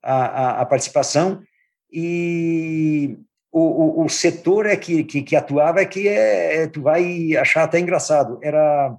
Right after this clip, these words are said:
fabricação de cama e mesa, tipo lençol sob medida, colcha sob medida, cortina sob medida,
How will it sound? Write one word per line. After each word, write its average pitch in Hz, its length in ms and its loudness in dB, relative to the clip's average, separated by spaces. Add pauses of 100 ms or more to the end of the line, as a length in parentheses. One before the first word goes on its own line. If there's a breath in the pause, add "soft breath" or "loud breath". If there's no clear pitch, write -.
(380)
fabricação 143 440 0
de 185 80 -2
cama 185 220 2
e 139 80 2
mesa, 147 280 2
tipo 131 420 -2
lençol 147 420 2
sob 143 220 -4
medida, 127 560 0
colcha 160 400 0
sob 139 200 -10
medida, 123 480 0
cortina 156 380 -4
sob 143 200 -8
medida, 127 420 0